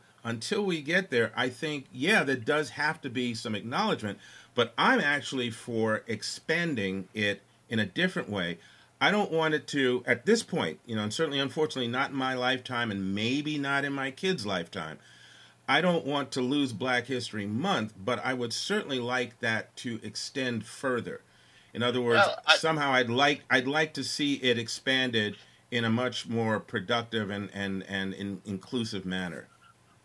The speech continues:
Speaker 2: Well, I have some ideas on that.
Speaker 1: Oh, do you really?
Speaker 2: <laughs>
Speaker 1: Oh, okay. Okay.
Speaker 2: Um, one, of course, I don't think anyone should call for the, uh, loss of this month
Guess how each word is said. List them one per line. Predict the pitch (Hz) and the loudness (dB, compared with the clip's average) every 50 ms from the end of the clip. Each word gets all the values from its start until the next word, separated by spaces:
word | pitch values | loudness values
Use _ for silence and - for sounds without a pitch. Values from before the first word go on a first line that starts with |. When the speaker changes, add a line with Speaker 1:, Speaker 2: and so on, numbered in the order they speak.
| _ - | _ -10
Speaker 2:
Well, | 98 104 117 113 110 117 151 175 - - _ _ _ _ _ _ - - - _ _ _ _ _ - | 0 4 6 6 6 6 4 2 -2 -8 _ _ _ _ _ _ -20 -20 -20 _ _ _ _ _ -2
I | 123 117 | -2 2
have | 120 123 123 120 | 4 4 4 4
some | - 123 127 | 2 0 0
ideas | 127 131 131 135 139 127 107 - | 0 0 0 0 0 -2 -2 -2
on | 92 85 | -4 -8
that. | 82 78 73 - _ _ - - | -8 -10 -12 -14 _ _ -2 2
Speaker 1:
Oh, | 104 147 226 - - - 180 180 | 2 4 4 2 4 6 6 6
do | 160 190 | 8 6
you | 208 214 208 | 4 6 6
really? | 226 254 226 - - - 131 | 6 8 8 8 8 8 6
Speaker 2:
<laughs> | - - | 6 6
Speaker 1:
Oh, | 127 110 135 160 202 247 | 6 8 10 10 10 10
okay. | 247 226 185 156 135 - 101 - - - - - - - | 10 8 6 6 6 2 0 -2 0 -2 -2 -2 2 4
Okay. | 104 120 165 240 240 226 185 151 180 190 - - - - - - 156 151 143 147 147 143 | 6 6 6 6 4 4 2 2 2 2 4 4 4 2 6 8 8 10 10 10 8 8
Speaker 2:
Um, | 139 135 131 127 - - - - - | 6 4 0 -8 -12 -16 -20 -8 0
one, | 147 202 226 196 160 156 156 - - | 4 6 6 6 6 4 2 -2 -8
of | - - | -12 -8
course, | - - 160 165 151 143 - | -2 0 2 2 2 4 6
I | 135 143 | 6 6
don't | 151 147 135 | 6 4 2
think | - 135 127 120 - - - - - | 0 -2 -2 -2 -4 -10 -10 -6 -4
anyone | 117 123 127 117 104 98 95 | -2 -2 -2 -2 -4 0 2
should | - - - - | 2 2 0 -2
call | - 110 104 101 95 | -2 0 0 0 -2
for | - - 101 95 90 | -4 -6 -6 -6 -6
the, | 87 90 90 87 85 85 - _ - - - - - - - | -6 -8 -10 -12 -14 -16 -20 _ -20 -20 -20 -20 -20 -12 -6
uh, | - 90 87 87 90 | -2 0 0 0 0
loss | 92 98 104 110 123 151 185 190 - - | -2 -2 2 6 6 8 8 6 4 2
of | 113 98 | -2 0
this | 95 95 87 - - 90 | -2 -2 -2 -2 -2 -2
month | 90 87 - - - | -4 -4 -4 -6 -8